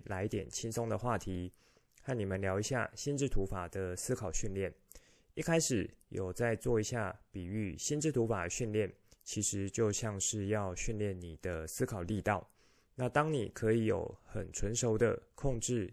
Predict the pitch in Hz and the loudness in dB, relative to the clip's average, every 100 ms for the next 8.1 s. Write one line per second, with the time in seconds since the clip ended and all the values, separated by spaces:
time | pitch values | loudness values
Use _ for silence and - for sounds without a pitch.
0 | - 95 85 92 87 - 110 95 85 104 | -8 -10 -6 -4 -4 0 0 0 -2 -2
1 | 98 104 - _ _ - - _ 110 92 | 2 0 0 _ _ -20 -20 _ -6 -2
2 | 98 92 139 143 143 110 117 90 - - | 0 0 2 2 6 4 4 -2 -4 -8
3 | 92 98 110 95 - 117 131 123 135 113 | -8 0 2 2 0 0 2 8 10 10
4 | 95 131 101 - - - _ - 95 107 | 2 2 0 -2 -6 -10 _ -4 2 2
5 | 92 - 110 92 107 95 90 82 - 117 | 2 0 -2 0 -2 -2 -2 -6 -4 -6
6 | 117 135 - - _ - - 95 - 95 | 0 2 0 -4 _ -6 -2 -2 -2 0
7 | - 95 92 117 95 - 101 95 90 - | 0 0 0 0 0 -2 -2 -2 -4 -4
8 | 90 | -8